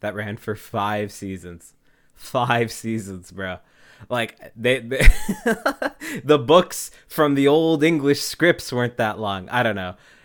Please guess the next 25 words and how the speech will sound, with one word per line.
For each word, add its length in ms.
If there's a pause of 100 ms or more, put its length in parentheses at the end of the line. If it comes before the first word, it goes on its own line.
Anyway, 520
I, 160
I 100
feel 180
like 160
that's 180
why 140
this 180
movie 280 (260)
hits 260
so 220
good, 320
'cause 180
it 120
kinda 260
gets 340
in, 180
gets 260
out, 280
establishes 640
its 200
lore, 500 (220)
tells 340
its 180
story, 680